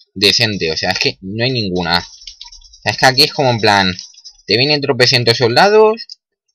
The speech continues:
no hay coberturas. Madre mía. Y, y menos mal que está en, en normal, ¿sabes? Que es que me lo llega a poner en difícil y, y es impasable esto. Porque vamos,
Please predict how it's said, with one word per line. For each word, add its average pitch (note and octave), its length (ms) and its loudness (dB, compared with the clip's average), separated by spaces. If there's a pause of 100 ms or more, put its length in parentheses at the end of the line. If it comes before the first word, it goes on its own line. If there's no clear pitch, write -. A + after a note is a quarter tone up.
(380)
no C#3 80 -2
hay D3 120 2
coberturas. G#3 1040 0 (260)
Madre D3 400 0
mía. G3 440 -4 (1040)
Y, - 280 -6
y A2 40 0
menos C3+ 200 2
mal F3+ 120 4
que D3+ 60 0
está B2+ 380 4
en, G#2+ 400 -2
en G2 300 -8
normal, C3 400 0
¿sabes? C3+ 260 -2
Que D3+ 80 -8
es - 40 -6
que - 80 -4
me C#3+ 80 -2
lo C#3+ 100 0
llega C#3 140 6
a C3 80 4
poner C3+ 200 -2
en C3 80 -4
difícil C#3 560 -2
y, A2+ 260 -2
y G#2+ 120 -2
es A#2+ 60 0
impasable G#2+ 560 0
esto. D#3 200 -6 (880)
Porque F2 180 -14
vamos, A2 360 -2